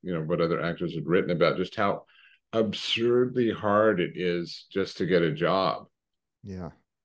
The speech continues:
Speaker 1: My, my career ambition was, number one, to survive, which meant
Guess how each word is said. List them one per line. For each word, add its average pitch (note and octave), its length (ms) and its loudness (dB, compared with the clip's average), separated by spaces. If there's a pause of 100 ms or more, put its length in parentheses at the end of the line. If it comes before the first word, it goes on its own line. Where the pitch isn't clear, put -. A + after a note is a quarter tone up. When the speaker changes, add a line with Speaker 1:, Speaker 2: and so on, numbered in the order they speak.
(600)
Speaker 1:
My, G#2+ 440 2 (520)
my G#2 220 2
career A#2+ 420 4
ambition F#2 840 0 (460)
was, F2+ 440 2
number G2 280 0
one, G2 320 2
to F2+ 120 0
survive, E2+ 640 0 (480)
which F2+ 320 -6
meant F#2 280 0